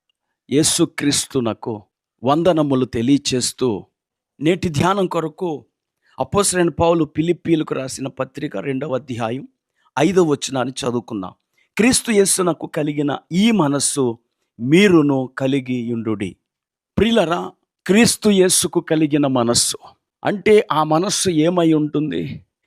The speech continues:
క్రీస్తు మనస్సు తగ్గించుకునే మనస్సు. ఈరోజు చాలామందికి తగ్గించుకునే మనస్సు లేదు. తగ్గించుకునే మనస్సు ఉన్నప్పుడు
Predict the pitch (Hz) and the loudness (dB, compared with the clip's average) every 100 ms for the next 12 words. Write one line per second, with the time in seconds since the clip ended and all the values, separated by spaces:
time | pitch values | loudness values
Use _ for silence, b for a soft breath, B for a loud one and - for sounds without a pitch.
0 | _ - 190 247 - - 233 190 180 185 | _ -2 2 2 0 -2 0 0 -2 -2
1 | - 180 147 170 196 _ _ _ _ 160 | -4 -4 -6 -8 -12 _ _ _ _ -2
2 | 160 147 214 185 202 185 165 147 120 92 | -2 2 0 0 -2 0 2 0 -2 -8
3 | 90 - - _ _ _ 135 165 220 208 | -12 -16 -18 _ _ _ -2 2 4 2
4 | 185 190 175 202 202 185 185 175 - 165 | -4 -2 0 2 2 0 -4 -6 -6 -6
5 | 160 165 185 _ _ 165 160 139 208 - | -4 -6 -12 _ _ -4 -2 0 -2 -2
6 | 196 185 170 165 147 143 147 - 139 113 | -2 -2 0 -2 -2 -4 -2 -4 -4 -6
7 | 101 _ _ _ _ - 170 160 233 220 | -10 _ _ _ _ -2 -2 0 0 0
8 | 226 208 208 202 180 165 185 - 196 165 | -2 0 0 0 -2 -2 -2 -2 -2 -4
9 | 160 160 - 165 151 143 - | -4 -6 -6 -6 -4 -4 -6